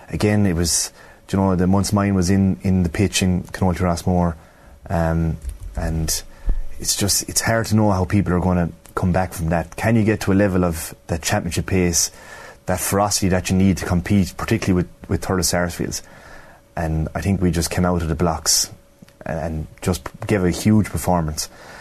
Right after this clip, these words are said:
And it's pro-, it probably will be a standout from this year, you know.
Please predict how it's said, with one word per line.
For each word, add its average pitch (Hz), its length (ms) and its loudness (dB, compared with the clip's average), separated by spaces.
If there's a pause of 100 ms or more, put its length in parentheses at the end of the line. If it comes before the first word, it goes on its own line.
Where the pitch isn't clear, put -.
(420)
And 104 100 2
it's 98 80 0
pro-, - 160 0
it 131 120 -2
probably 143 240 2
will 139 160 4
be 123 120 2
a 110 40 2
standout 107 480 2
from 98 160 2
this 92 180 2
year, 95 320 4
you 95 80 0
know. 92 260 2